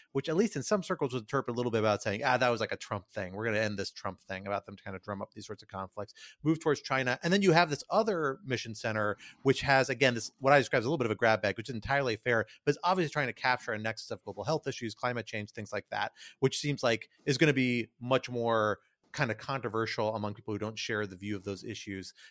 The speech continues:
than maybe the China Center does, where there's a lot of bipartisan focus on China as a major rival. So the question to me is, I, I guess we have to look past these kind of bureaucratic moves maybe a little bit and say, "Well, what are we actually seeing the big resource changes happening in C I A? What are we seeing about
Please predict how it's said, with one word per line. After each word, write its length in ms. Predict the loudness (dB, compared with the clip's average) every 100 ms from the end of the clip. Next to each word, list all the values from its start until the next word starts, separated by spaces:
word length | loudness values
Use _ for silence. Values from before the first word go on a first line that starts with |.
| _
than 120 | -2
maybe 140 | 0 -4
the 80 | -6
China 340 | -8 -8 -8
Center 220 | -10 -12
does, 220 | -12 -12
where 60 | -10
there's 120 | -6
a 60 | -4
lot 160 | -4
of 100 | -6
bipartisan 540 | -8 -8 -8 -8 -10 -12
focus 260 | -12 -12
on 100 | -16
China 320 | -16 -14 -12 -12
as 140 | -14
a 40 |
major 260 | -14 -14 -12
rival. 400 | -12 -12 -14 -16 -16 -18 0
So 100 | 0
the 60 |
question 300 | 2 0 0
to 60 | -4
me 160 | 0 0
is, 220 | 0 -6 _
I, 80 | -10 -2
I 40 |
guess 140 | 0 0
we 60 |
have 60 | -2
to 60 | -2
look 240 | -2 -4
past 380 | -2 2 2 2
these 120 | -6
kind 200 | -4 -6
of 100 | -2
bureaucratic 580 | -2 -4 -4 -4 -2 -2
moves 220 | -4 -2
maybe 240 | 0 2
a 60 | 0
little 200 | 0 -2
bit 200 | -4 -6
and 80 | -6
say, 260 | -2 -2 -4 -12 2
"Well, 160 | 2
what 180 | 4 2
are 60 | 2
we 140 | 2
actually 240 | 0 -2 -8
seeing 260 | -8 -8
the 80 | -6
big 180 | -6 -6
resource 480 | -6 -6 -6 -6 -6
changes 380 | -6 -6 -6 -6
happening 300 | -6 -6 -12
in 60 |
C 160 | -6 -2
I 60 |
A? 180 | -2 -2 -8 -2
What 80 | 0
are 40 |
we 60 | 0
seeing 220 | -2 0
about 200 | 0